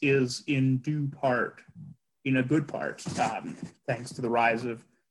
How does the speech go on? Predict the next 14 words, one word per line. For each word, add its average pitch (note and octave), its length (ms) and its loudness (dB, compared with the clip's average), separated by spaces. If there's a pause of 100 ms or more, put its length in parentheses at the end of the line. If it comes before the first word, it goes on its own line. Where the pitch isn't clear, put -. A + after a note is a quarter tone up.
(120)
neoliberalism C#3 680 2
and B2+ 120 -2
neoconservatism C3 840 0
in B2+ 80 4
the A#2 40 0
nineteen A#2+ 280 -6
seventies A2+ 400 -2
and A2+ 140 -8
eighties, - 600 2 (640)
because C3+ 760 0
a C#3 60 2
lot C3 420 4
of C3+ 380 2 (320)
Republicans C3 1040 -2